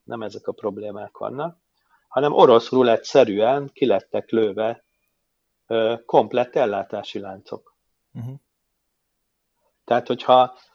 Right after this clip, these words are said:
Speaker 1: becsuknak egy, becsuknak mondjuk egy ex-has, mondom, nincs hozzájuk közünk, ö, kézilabda világbajnokságot, akkor az összes oda dolgozó ember, vagy nekünk konkrétan ment volna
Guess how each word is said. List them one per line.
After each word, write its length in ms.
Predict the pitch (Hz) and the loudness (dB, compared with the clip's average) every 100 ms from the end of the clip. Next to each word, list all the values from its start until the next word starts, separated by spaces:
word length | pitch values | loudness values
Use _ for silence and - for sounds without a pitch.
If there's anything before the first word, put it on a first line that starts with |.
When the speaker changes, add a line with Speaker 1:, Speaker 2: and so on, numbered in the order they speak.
| _ _ _ | _ _ _
Speaker 1:
becsuknak 720 | 117 147 - 131 - 117 - | 6 6 8 0 0 -6 0
egy, 460 | 117 110 107 - _ _ _ _ _ _ _ _ | 0 0 -2 -12 _ _ _ _ _ _ _ _
becsuknak 680 | 104 131 - 120 120 113 | 2 2 2 -4 -6 -8
mondjuk 380 | 120 110 110 - | -8 -6 -8 -2
egy 380 | 107 107 - - _ | -2 -2 -8 -20 _
ex-has, 520 | - 127 - 113 110 - | -4 -4 0 0 0 -2
mondom, 380 | 110 113 110 | -4 -2 -4
nincs 220 | 110 117 - | -4 -6 -4
hozzájuk 480 | 107 110 107 104 | -2 0 -2 -2
közünk, 500 | - 110 104 101 101 | -2 -2 -2 -10 -14
ö, 360 | 139 110 104 101 110 _ | -12 -8 -6 -6 -10 _
kézilabda 760 | - 120 113 107 104 104 104 101 | 0 0 2 0 0 -2 -2 -2
világbajnokságot, 1120 | 113 127 135 139 135 143 - 139 147 151 - | 0 2 4 2 0 -4 -4 -2 0 -2 -4
akkor 220 | - 139 | -4 0
az 120 | 131 | 2
összes 420 | 127 117 - 110 | 2 0 -2 -4
oda 220 | 120 110 104 | -4 -6 -4
dolgozó 680 | 110 110 107 107 101 107 101 | -2 0 -2 -6 -6 -4 -6
ember, 480 | 104 110 123 131 | -8 -6 -4 -4
vagy 160 | 123 120 | -4 -6
nekünk 340 | 117 - 120 | -8 -10 -8
konkrétan 560 | - 110 - 113 - 110 | -6 -4 -4 -4 -4 -6
ment 280 | 107 104 - | -8 -12 -8
volna 420 | 107 104 107 - | -6 -6 -8 -12